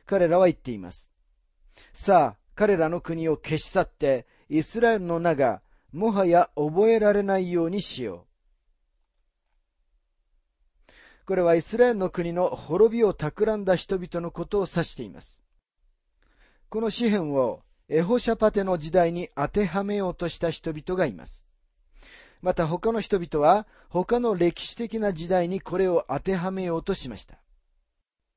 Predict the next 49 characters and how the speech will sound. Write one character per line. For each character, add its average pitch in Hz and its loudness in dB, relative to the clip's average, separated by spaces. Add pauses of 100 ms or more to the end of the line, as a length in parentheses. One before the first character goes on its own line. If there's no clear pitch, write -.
(1040)
私 190 0
た 185 -4
ち - -14
が 175 0
注 226 -6
目 220 -6
す - -16
べ 190 0
き 175 -8
大 175 -2
切 196 -6
な 180 -4
こ 160 -8
と 143 -8
は、 151 2 (300)
神 240 0
様 170 -2
の 156 -6
敵 - -10
は 151 2 (240)
神 247 -2
様 185 -4
に 165 -4
対 165 0
す 160 -12
る 165 -2
憎 156 -6
し 233 -8
み 226 -4
を 202 -2
あ 214 4
ら 240 2
わ 180 4
に 165 -2
す - -12
る 160 -6
と 170 -6
い 165 0
う 147 0
こ - -12
と - -20
で - -20
す。 - -20 (4000)
五 185 -4
節 160 -6
か 170 0
ら 170 2
八 156 -4
節。 - -20